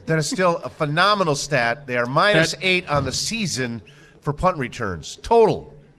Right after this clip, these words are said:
Speaker 2: That's a lot of pressure you just put on that young man to
Speaker 1: I'm
Speaker 2: perform.
Speaker 1: not saying he's gonna be back there on
Speaker 2: That's a
Speaker 1: Sunday
Speaker 2: lot of
Speaker 1: against the
Speaker 2: pressure.
Speaker 1: Redskins, but they obviously brought him in for a reason. So, uh, Tyler Irvin in, Tremon Smith is out. You mentioned mandatory meeting over, you know,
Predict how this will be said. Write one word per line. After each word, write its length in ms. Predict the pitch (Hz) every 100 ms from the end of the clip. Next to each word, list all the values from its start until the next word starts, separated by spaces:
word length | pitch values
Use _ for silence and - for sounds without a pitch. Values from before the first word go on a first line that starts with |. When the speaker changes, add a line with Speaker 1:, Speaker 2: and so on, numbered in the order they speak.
| - -
Speaker 2:
That's 240 | 180 196 185
a 40 |
lot 220 | 165 175
of 100 | 151
pressure 380 | 151 165 151 139
you 100 | 127
just 220 | 127 123
put 140 | - 135
on 140 | 127
that 180 | 123 123
young 240 | 131 120
man 260 | 127 120 110
to 80 | -
Speaker 1:
I'm 60 |
Speaker 2:
perform. 180 | - 120
Speaker 1:
not 80 | 135
saying 260 | 170 170 160
he's 140 | 143
gonna 180 | 135 151
be 80 | 143
back 300 | 143 202 247
there 220 | 185 156
on 60 | 143
Speaker 2:
That's 120 | 143
a 40 | 139
Speaker 1:
Sunday 120 | 151 160
Speaker 2:
lot 60 |
of 40 | 160
Speaker 1:
against 180 | 143 160
the 60 |
Speaker 2:
pressure. 160 | 135 135
Speaker 1:
Redskins, 480 | 127 - 147 147 117
but 160 | 135
they 100 | 131
obviously 400 | 135 147 135 190
brought 220 | 143 139 139
him 80 |
in 100 | 135
for 160 | 139 131
a 60 | 117
reason. 340 | 139 113 107
So, 240 | - 117 - - -
uh, 140 | 120
Tyler 340 | 117 160 151 139
Irvin 320 | 143 147 135
in, 400 | 151 190 196 185 - -
Tremon 460 | - 165 147 139 127
Smith 360 | - 143 143 143 - -
is 340 | 131 131 131 - -
out. 320 | 123 98 - - -
You 80 | 180
mentioned 380 | 196 196 190 -
mandatory 440 | 160 170 156 160
meeting 320 | 147 147 143 131
over, 360 | 123 127 123 139
you 100 | 131
know, 320 | 117 110